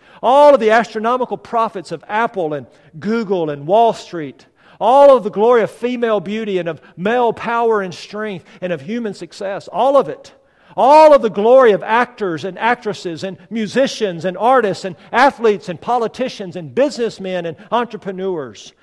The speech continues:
All of the glory of the Beatles and Elvis and Michael Jackson and Alan Jackson and Reggie Jackson and all the other Jacksons and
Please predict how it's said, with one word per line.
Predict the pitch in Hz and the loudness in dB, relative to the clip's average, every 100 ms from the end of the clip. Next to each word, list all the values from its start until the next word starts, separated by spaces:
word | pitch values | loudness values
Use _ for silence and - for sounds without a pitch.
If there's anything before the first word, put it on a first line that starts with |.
| _ - | _ -6
All | 190 262 311 294 | 4 8 8 8
of | 240 | 4
the | 220 | 0
glory | 202 220 233 208 | -2 0 2 0
of | 156 | -4
the | |
Beatles | 147 220 233 190 151 131 | -6 -6 -4 -4 -4 -6
and | 170 - | -8 -6
Elvis | 240 247 190 160 - | -2 -2 -2 -8 -8
and | 175 - | -12 -8
Michael | 175 233 269 196 | 0 2 2 -4
Jackson | - 175 147 - 139 | -6 -6 -8 -14 -16
and | 127 _ | -18 _
Alan | 202 262 262 175 | 2 4 4 -2
Jackson | 180 147 - 165 | -6 -6 -10 -16
and | 143 131 - | -16 -18 -4
Reggie | 226 277 214 | 4 4 2
Jackson | 170 170 147 - 151 135 | -6 -6 -6 -10 -16 -16
and | 127 _ - | -20 _ -2
all | 208 269 | 2 4
the | 240 | 4
other | 240 240 | 2 2
Jacksons | 170 196 175 - 156 131 | -2 -4 -6 -10 -16 -14
and | 151 | -16